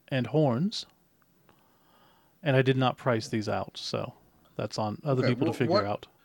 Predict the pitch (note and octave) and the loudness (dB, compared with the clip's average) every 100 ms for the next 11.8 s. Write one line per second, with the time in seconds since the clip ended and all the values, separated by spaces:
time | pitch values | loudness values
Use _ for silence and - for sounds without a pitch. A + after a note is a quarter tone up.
0 | _ - _ - G3+ A#3 A3+ - G#3 G3+ | _ -20 _ 4 6 8 6 4 2 2
1 | E3+ D3+ C#3+ - G3 G3 - A2+ B2 G3 | 0 2 -2 8 10 10 8 -2 2 2
2 | A#2+ B2+ F3+ F3 C3+ D3+ G3 F#3 - F3 | 2 -2 4 4 4 2 2 0 -2 -2
3 | F3 - G3+ G3 - _ - _ - _ | -2 -4 -4 -4 -4 _ -20 _ -20 _
4 | _ - E3+ F3+ G3 - F#3+ E3 D#3+ D#3 | _ -2 2 4 4 2 4 6 4 2
5 | C#3+ C#3 C#3 B2 - G#2+ G2 D#3 - - | 0 0 -2 -4 -4 -6 -6 -6 -10 -16
6 | _ _ _ _ _ _ B2 B2+ - - | _ _ _ _ _ _ -4 -4 -6 -16
7 | - _ _ - D3 F3 F3 E3 D#3 B2+ | -18 _ _ 2 4 6 8 8 6 4
8 | C#3+ D#3+ E3 - D#3+ D3+ D#3 - E3 E3 | 2 4 2 2 6 6 6 2 0 2
9 | C3 G#2+ - B2 E3+ - - _ - A2+ | 2 2 -2 -2 -2 -6 -16 _ 0 2
10 | G#2+ A#2 A#2 C3 B2+ A2 G#2 G#2+ C3 C#3 | 2 0 -2 0 0 0 -4 -4 -4 -2
11 | B2 - A#2 G#2 A2+ - D3+ - | -4 -2 -6 -6 -8 -6 -8 -8